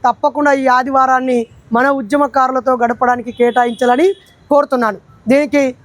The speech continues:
మా స్నేహితుడు సిఐ శ్రీనివాస్ గారిని కూడా ఆహ్వానిస్తున్నాను. అలాగే ఇద్దరు అడ్వకేట్లు, రమేష్ అనే సోదరుడు కూడా తన స్నేహితునితో వస్తా అంటున్నాడు.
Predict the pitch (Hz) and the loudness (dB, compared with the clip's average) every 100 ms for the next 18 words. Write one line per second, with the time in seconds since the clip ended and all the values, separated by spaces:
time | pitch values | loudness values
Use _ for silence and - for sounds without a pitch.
0 | - 240 262 - 277 294 247 277 262 - | -4 -2 0 0 -2 0 0 2 2 -4
1 | _ - 277 269 262 226 _ - 269 277 | _ -2 2 2 0 -4 _ -6 0 2
2 | 294 285 262 269 269 262 262 247 240 247 | 2 0 0 0 -2 -2 0 0 0 -2
3 | 247 247 - 254 262 330 - _ 214 240 | -2 -4 -2 0 0 -4 -10 _ 0 2
4 | 269 262 214 247 240 - - 220 214 269 | 2 0 0 0 0 -4 -4 -4 0 -2
5 | 262 254 254 226 226 262 - 254 240 240 | -2 0 0 0 -2 -2 0 -2 0 -2
6 | 233 240 226 247 233 - _ - 226 226 | 0 -2 0 0 0 -4 _ -2 -2 0
7 | 240 247 269 262 262 247 233 - 254 240 | 0 0 0 0 0 0 -2 -2 -2 -2
8 | 226 254 254 302 | -2 0 0 -2